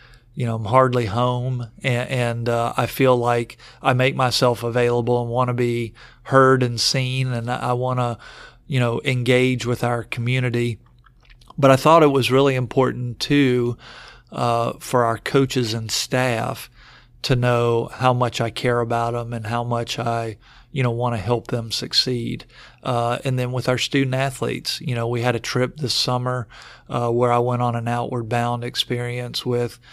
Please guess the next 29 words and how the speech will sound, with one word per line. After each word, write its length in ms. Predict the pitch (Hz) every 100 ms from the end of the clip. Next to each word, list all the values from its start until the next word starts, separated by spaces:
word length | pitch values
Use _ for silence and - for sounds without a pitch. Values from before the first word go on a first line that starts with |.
| - -
with 180 | - 123
our 80 | 120
student 380 | - 139 123 120
athletes. 640 | 123 120 127 123 - - - - - -
I 120 | 123
wanted 300 | 131 135 123
to 40 |
make 240 | 120 120 123
sure 320 | - 143 147
they 300 | 156 135 170
knew 400 | 147 120 117 117
who 240 | 113 123
I 180 | 120 117
was, 600 | 117 117 113 117 120 - - - - -
how 180 | - 127
much 280 | 123 123 -
I 100 | 120
cared 320 | - 120 120
about 320 | 117 117 120
'em, 240 | 120 120 120 -
and, 400 | 123 120 123 -
and 240 | 127 120
what 160 | 123 120
a 60 |
priority 720 | - 123 120 120 131 123 120
I 140 | 165 120
place 500 | - 135 139 127 123
on 180 | 120
them. 340 | 123 123 123